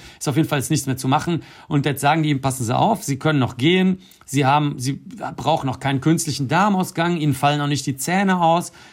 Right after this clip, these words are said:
aber in vierzehn Tagen sind Sie tot. Und zwar hundert Prozent, nicht neunundneunzig Komma neun Prozent", ne? Und, ähm, da kann das passieren, dass die Leute im Hospiz dann nochmal so eine, so einen Schwung kriegen und sich überlegen, "Okay,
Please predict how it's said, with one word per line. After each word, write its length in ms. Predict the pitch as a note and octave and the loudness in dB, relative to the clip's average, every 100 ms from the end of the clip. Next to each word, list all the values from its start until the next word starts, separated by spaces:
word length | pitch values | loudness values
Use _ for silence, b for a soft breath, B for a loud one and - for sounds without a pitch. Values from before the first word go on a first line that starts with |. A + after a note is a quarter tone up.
| - | -2
aber 260 | D3+ D#3+ | -2 0
in 280 | D#3+ D#3 - - | -2 -4 -6 0
vierzehn 380 | F#3 G3 F#3 | 2 2 0
Tagen 320 | C#3+ D#3 D#3+ C#3 | 2 4 4 2
sind 160 | D3 | 0
Sie 160 | C#3+ - | 0 -2
tot. 380 | C3 A2 - - b b | 0 0 -4 -16 b b
Und 120 | D3+ | -4
zwar 300 | - C3+ A2+ | 0 0 2
hundert 480 | C#3+ F3+ F3 E3 - | 4 4 4 0 -6
Prozent, 480 | - - D3+ B2+ A#2 | -6 -2 0 0 2
nicht 240 | F#3 F#3+ | 2 2
neunundneunzig 460 | D3+ D#3+ D3+ D3 - | 0 2 2 -2 -4
Komma 180 | C#3+ C3 | -4 0
neun 220 | B2+ A#2 | 0 -2
Prozent", 480 | - F#2+ A2+ G2+ C3 | -6 -10 -10 -8 -6
ne? 140 | D3 B B B B B _ | -8 B B B B B _
Und, 340 | D3+ D#3 C3 C3 | 0 0 -2 -2
ähm, 260 | C3 B2+ | -2 -2
da 240 | - D#3+ G3+ | 0 2 2
kann 180 | F3 E3+ | 0 -2
das 140 | - | -2
passieren, 340 | D3+ - E3+ | -6 0 0
dass 140 | D#3 - | 0 0
die 40 | |
Leute 240 | C3+ D3+ C3 | 0 0 0
im 60 | |
Hospiz 380 | B2+ C3 F3 C#3 | 0 0 -4 -2
dann 120 | B2+ | -2
nochmal 220 | B2 B2+ | 0 0
so 80 | A#2+ | 2
eine, 320 | B2 B2 A#2+ A2 | 2 2 0 0
so 120 | B2 | -2
einen 80 | B2+ | -2
Schwung 420 | - D#3 G#3+ G3+ | 0 2 2 0
kriegen 420 | - C3+ C#3+ D3+ B B B | -2 0 0 -4 B B B
und 160 | C#3+ C3 | -4 -2
sich 140 | B2+ | -2
überlegen, 440 | C3 C#3 D3 D3+ | 0 0 2 0
"Okay, 480 | C3 F3 F3+ F3 E3 | 0 2 2 2 0